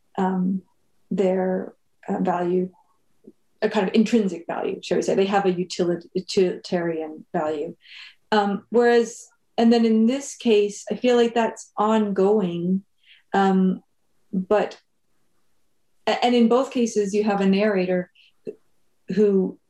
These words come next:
seems blithely, um, unaware, <laughs> right, of the larger repercussions of this kind of,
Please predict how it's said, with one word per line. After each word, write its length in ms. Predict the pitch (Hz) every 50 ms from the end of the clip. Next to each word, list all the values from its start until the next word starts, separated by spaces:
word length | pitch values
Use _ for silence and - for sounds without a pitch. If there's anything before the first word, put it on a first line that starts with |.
| _ _ _ _ -
seems 460 | - - - 226 220 214 208 196 185
blithely, 960 | - - 185 180 170 180 185 202 196 196 185 185 185 180 180 180 175 - - _ _ _ _ _ -
um, 600 | - 185 180 175 175 170 170 170 170 165 185 220 - _ _ _ _ -
unaware, 720 | 214 214 214 208 196 220 220 240 254 247 - 330 320 - - - -
<laughs> 140 | - - -
right, 300 | 233 226 233 277 - - -
of 300 | 214 214 208 202 196 180
the 300 | 196 208 208 208 196 190 196
larger 340 | 202 196 196 196 196 208 196
repercussions 720 | 202 208 202 - 202 - - - 208 - - 262 262 262 269
of 100 | 269 269
this 180 | 277 277 -
kind 220 | - - 254 254 262
of, 160 | 254 247